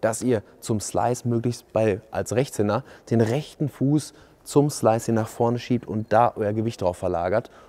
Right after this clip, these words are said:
um schnellstmöglich danach auch wieder natürlich zurückzukommen, wenn ihr zurück an die Grundlinie arbeitet. Auf der einen Seite, was wir gerade schon gesagt haben, erzeuge ich den Druck für den Schlag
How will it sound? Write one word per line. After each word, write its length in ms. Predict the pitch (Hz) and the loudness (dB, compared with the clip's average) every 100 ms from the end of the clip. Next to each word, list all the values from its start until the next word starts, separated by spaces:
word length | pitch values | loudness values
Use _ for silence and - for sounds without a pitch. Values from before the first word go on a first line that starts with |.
| - | -12
um 120 | 113 | -10
schnellstmöglich 640 | - 139 175 - 123 113 | -4 -2 -2 -2 -4 -4
danach 240 | - 104 110 | -4 -4 -6
auch 180 | 92 107 | -10 -6
wieder 160 | 104 | -6
natürlich 360 | 104 101 113 107 | -6 -6 -6 -4
zurückzukommen, 640 | - 135 - 104 - 95 - - - | 0 0 0 -6 -4 -6 -6 -16 -6
wenn 160 | 98 98 | -4 -2
ihr 240 | 92 104 - | -2 -4 -8
zurück 240 | - 101 | -4 -4
an 80 | 90 | -2
die 60 | 101 | -2
Grundlinie 420 | 101 98 104 95 | -2 -2 -4 -2
arbeitet. 480 | 98 - - - - _ _ - | -2 -4 -8 -16 -20 _ _ 0
Auf 180 | 123 127 | 2 6
der 120 | 175 | 6
einen 160 | 208 117 | 8 6
Seite, 260 | 95 95 | 4 2
was 140 | 98 - | -2 0
wir 80 | |
gerade 220 | 104 101 101 | 2 2 2
schon 140 | 98 | -4
gesagt 320 | 98 113 123 | -2 -2 -2
haben, 320 | 90 92 117 - - _ _ _ | -4 -4 -8 -10 -20 _ _ _
erzeuge 420 | 110 107 - 123 | 0 0 4 4
ich 100 | 143 | 4
den 160 | - 110 | 2 0
Druck 240 | 117 135 | 2 0
für 120 | - 104 | 0 -4
den 100 | 95 | -4
Schlag 420 | - 98 131 | -4 -4 -4